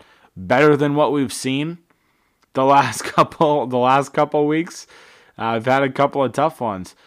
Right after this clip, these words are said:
This is a really solid win against a really good team. You know, Draymond's back, Klay's back,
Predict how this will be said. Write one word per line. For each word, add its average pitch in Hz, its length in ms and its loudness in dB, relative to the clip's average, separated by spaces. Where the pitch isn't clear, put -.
This 170 240 0
is 202 100 -2
a 160 120 6
really 147 360 4
solid 143 460 4
win 117 400 -4
against 143 340 0
a 139 60 4
really 139 300 6
good 123 240 0
team. 110 380 -6
You 101 120 -12
know, 123 140 0
Draymond's 127 720 -2
back, 127 460 0
Klay's 131 540 -2
back, 131 580 -2